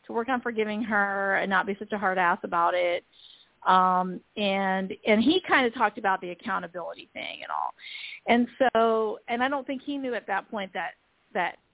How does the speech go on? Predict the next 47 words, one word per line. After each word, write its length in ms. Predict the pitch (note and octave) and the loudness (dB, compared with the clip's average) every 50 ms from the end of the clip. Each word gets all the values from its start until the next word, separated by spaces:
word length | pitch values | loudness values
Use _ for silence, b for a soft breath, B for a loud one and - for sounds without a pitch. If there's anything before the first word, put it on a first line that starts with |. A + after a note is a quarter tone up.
| _ B3 | _ -4
Lucas 300 | A3 A#3 - A3 G3+ - - | -4 -4 -2 -4 -6 -6 -8
was 100 | F#3+ - - | -12 -2 -2
taking 260 | G#3 F#3 - F#3 F3+ | -2 0 0 -4 -6
responsibility 680 | E3+ E3+ - - E3 E3 E3+ - G#3 F#3+ F#3+ - F#3 | -6 -6 -2 -2 -2 -2 -2 -2 -2 -2 0 0 -2
for 120 | - - - | -4 -2 0
what 120 | D3 E3+ | 0 2
he 60 | F#3+ F#3 | 2 0
had 120 | - - | 2 4
done. 340 | A#3+ B3 A3 D#3+ - - - B B B B B B B B B B B B _ - | 4 4 4 2 0 -4 -10 B B B B B B B B B B B B _ 2
So, 420 | B3+ A#3+ A#3 A3+ A3 G#3 G#3 G#3 _ _ _ - - | 4 4 4 4 2 0 -2 -6 _ _ _ -8 -6
so 80 | C4+ B3 | -6 -4
then, 320 | B3 B3+ B3 B3 B3 B3 _ - | -2 -2 -2 -2 -6 -8 _ -4
so 380 | B3 G#3+ G#3 G3+ F#3+ F#3+ - _ _ _ _ _ _ _ _ - - - | -2 -2 -2 -2 -4 -6 -10 _ _ _ _ _ _ _ _ -18 -12 -12
she 100 | C#4+ - | -12 -6
comes 360 | - D4 C#4 B3+ A#3 G#3+ A3 | -2 0 0 0 0 -2 -2
into 360 | C4 C#4 C4+ B3+ B3 A#3 A3+ | -2 -2 0 -2 -2 -4 -4
the, 300 | G3+ G3+ F#3 F#3 F#3 - - _ - - - - | -2 -2 -2 -2 -4 -6 -10 _ -20 -20 -14 -4
after 240 | - A3+ G#3+ - A3+ | -4 -4 -4 -4 -6
she 120 | G#3 - A3 | -6 -4 -2
has 160 | G#3 G3+ F#3+ | -2 -2 -2
this, 140 | F#3 F3+ - - _ _ _ _ - | -6 -10 -12 -12 _ _ _ _ -2
uh, 260 | - F#3 F3 E3 D3+ E3+ F#3 - - - | 2 4 4 4 2 0 -4 -8 -6 -4
says 160 | G#3 G3+ F#3+ | -4 -2 -2
her 100 | F#3 F3+ | -4 -2
goodbyes 340 | G3 F#3+ F#3+ F#3 F3+ F#3 F#3 | 0 2 4 4 4 4 0
with 180 | F3+ D#3 D#3+ - | -4 -8 -8 -4
Lucas, 420 | B3 C4 D4 D#4+ D#4+ - G#3+ G3 - - | 0 2 2 2 2 0 0 0 -2 -4
she 160 | - G3 G3+ B B B B B B B B B - | -4 -4 -4 B B B B B B B B B 2
comes 220 | - B3+ B3+ B3 - - | 2 2 2 2 -2 -2
to 100 | - A3+ | -2 0
the, 240 | G3 F#3 F3 E3+ C#3 - _ _ | 2 2 0 0 -2 -4 _ _
she 280 | - - - - - | -20 -20 -12 -6 -6
says, 80 | G#3 G3 | -2 0
like, 180 | G3+ F#3+ G3 - - A#3 _ - | -2 -2 -2 -4 -14 -20 _ -8
comes 160 | - A3 G#3 G3+ | -6 -6 -4 -4
to 80 | F#3+ | -8
the 100 | F#3 - - _ - - | -10 -10 -12 _ -2 2
pub 160 | A#3+ A#3 G#3 | 2 2 2
and 80 | G#3 G3 | 0 -6
she's 120 | - F3+ | -8 -6
like, 160 | F3+ E3+ E3+ F3+ | -8 -6 -4 -4
"I 60 | F#3 | -4
need 140 | F#3 F3+ E3 | -4 -6 -2
to 40 | - | 2
talk 200 | C#4+ F#4 G4 - | 2 2 2 2
with 100 | A#3 G#3+ | -4 -4
you." 160 | G3+ F#3+ G3+ | -4 -6 -6